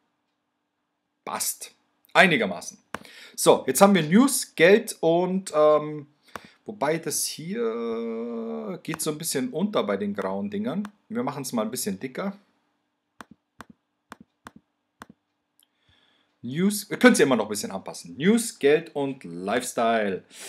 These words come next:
So, Lifestyle, Lifestyle, Lifestyle. Nochmal ein A nehmen.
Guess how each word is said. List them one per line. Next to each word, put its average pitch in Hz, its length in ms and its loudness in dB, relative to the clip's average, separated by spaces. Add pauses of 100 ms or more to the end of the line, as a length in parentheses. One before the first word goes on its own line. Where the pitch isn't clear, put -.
(280)
So, 123 500 2
Lifestyle, 147 580 0
Lifestyle, 120 520 -2
Lifestyle. 131 500 -2
Nochmal 180 320 2
ein 180 160 -4
A 175 180 0
nehmen. 226 480 0